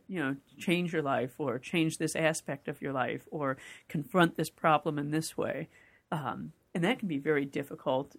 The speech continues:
And oftentimes it doesn't make us feel good 'cause it can lead to conflict. Yet it can still be a form of love. Um, certainly, you know, when a parent corrects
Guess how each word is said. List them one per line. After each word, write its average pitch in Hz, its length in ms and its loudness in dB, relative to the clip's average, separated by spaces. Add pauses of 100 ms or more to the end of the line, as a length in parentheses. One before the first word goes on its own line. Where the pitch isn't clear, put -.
(120)
And 156 160 0
oftentimes 160 520 2
it - 100 -4
doesn't 208 300 8
make 147 200 -2
us 160 100 -6
feel 131 220 0
good 135 240 -6
'cause - 120 -12
it - 60 -8
can 147 120 -4
lead 131 160 0
to 135 80 -8
conflict. - 720 -4 (440)
Yet 156 420 2 (260)
it 156 100 0
can 160 120 -2
still 165 200 2
be 160 100 0
a 139 60 0
form 139 300 -4
of - 160 -8
love. 160 340 2 (380)
Um, 135 140 0
certainly, 165 320 2
you 143 60 2
know, 139 80 2
when 135 100 0
a 131 60 -2
parent 156 360 0
corrects 156 520 0